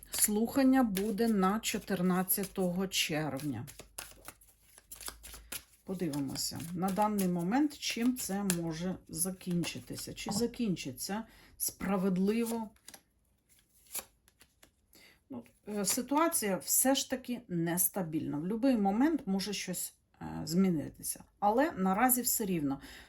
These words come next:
в своє задоволення, заради я-, чиєїсь забаганки іде тут продавлення. Тобто тиск, іде величезний тиск, дуже великий тиск, і велика праця вкладається, щоб його там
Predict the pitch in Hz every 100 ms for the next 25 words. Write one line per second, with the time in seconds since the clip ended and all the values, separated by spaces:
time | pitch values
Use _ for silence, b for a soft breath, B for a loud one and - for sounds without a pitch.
0 | _ - - 196 247 190 180 139 135 185
1 | 185 165 143 135 151 175 226 254 B B
2 | B 180 180 240 240 208 175 180 185 -
3 | 226 196 190 156 151 185 160 139 165 214
4 | 247 294 277 - 180 151 202 214 202 -
5 | 202 220 190 147 139 131 - - 202 185
6 | - 160 - 262 196 - - - _ -
7 | 175 190 170 240 294 - 180 135 - -
8 | 233 254 - - 156 156 - - - _
9 | _ _ _ - 160 185 143 139 143 143
10 | - 147 - 127 110 - - 226 262 277
11 | 175 190 220 226 - 151 - 156 - -
12 | - - - - 175 - 247 269 - -
13 | 165 170 151 185 254 262 B _ - 180